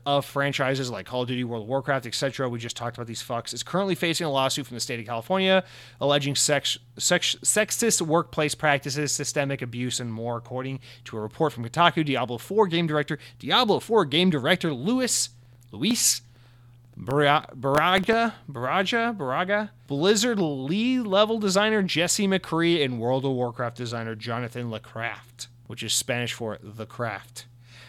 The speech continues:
have all been let go from Blizzard Entertainment as of Wednesday. Good news. McCree was supposed to be one of the senior Blizzard staff taking part in the alleged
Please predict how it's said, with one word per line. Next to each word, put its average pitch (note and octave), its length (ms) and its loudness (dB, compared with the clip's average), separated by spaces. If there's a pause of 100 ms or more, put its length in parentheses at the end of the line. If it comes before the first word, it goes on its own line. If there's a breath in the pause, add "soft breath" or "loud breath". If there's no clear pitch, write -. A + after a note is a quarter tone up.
(160 loud breath)
have D3 220 2
all A3 440 4
been E3+ 240 4
let E3+ 220 4
go F3 180 8
from D#3+ 160 0
Blizzard C#3+ 300 0
Entertainment C#3+ 480 -2
as B2 120 -2
of A#2+ 80 -8
Wednesday. G#2+ 480 -8 (200)
Good C3+ 160 -4
news. B2 340 -8 (320 loud breath)
McCree G3 380 2
was G#3+ 260 6 (160 loud breath)
supposed E3+ 540 0
to F#3+ 40 -4
be E3 120 0
one D3 180 0
of C#3+ 60 -4
the C#3+ 60 -4
senior D#3 280 -2
Blizzard C3 320 -2
staff B2 340 -2
taking C3 300 -10
part B2 240 -8
in A2 60 -10
the A#2 80 -6
alleged A#2 420 -6